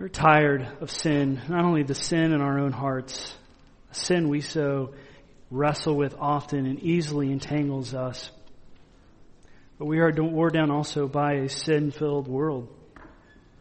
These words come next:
And we long for the day that the King returns and finally deals with sin once and for all. And so we pray it'd be today.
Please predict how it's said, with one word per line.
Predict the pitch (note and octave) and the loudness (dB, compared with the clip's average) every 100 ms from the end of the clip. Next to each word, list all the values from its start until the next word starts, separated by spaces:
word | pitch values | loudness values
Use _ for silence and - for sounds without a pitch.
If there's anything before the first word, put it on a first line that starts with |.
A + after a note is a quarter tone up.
| - - - - - - _ | -20 -20 -20 -20 -20 -20 _
And | C3+ B2 C3+ | -10 -6 -4
we | C3+ | -2
long | C#3 C3+ D3 D#3 | 0 0 0 0
for | C#3+ D#3+ D#3 | -2 -2 0
the | D3+ | 0
day | D3+ D3 D3 | 2 2 2
that | C#3+ | -2
the | C#3 | -6
King | - D#3 D#3 | -4 -2 0
returns | D3+ C#3+ - D3+ D3 C#3+ C3+ | 0 -4 -4 -2 -2 -2 -4
and | C3+ B2+ | -8 -6
finally | C#3+ C#3+ D3 C#3+ | -4 -2 0 -2
deals | C3 C3+ C#3+ B2+ | -2 -2 -2 -4
with | C3 | -8
sin | - C#3 C#3 B2+ A#2+ - C3 | -6 -6 -4 -4 -8 -12 -6
once | C3 C#3+ C#3 | -2 -2 -4
and | C#3 B2+ | -8 -8
for | - B2 | -8 -6
all. | B2 A#2 G#2 - _ - - - - - - - - - - - - - - | -6 -8 -12 -20 _ -20 -20 -20 -20 -20 -20 -20 -20 -20 -20 -20 -20 -14 -8
And | D#3 | -4
so | F3+ | 0
we | F3 | 0
pray | E3 E3+ | 2 4
it'd | E3 D#3 | 4 0
be | D3+ | -4
today. | E3 F#3+ D#3+ | -2 -2 -4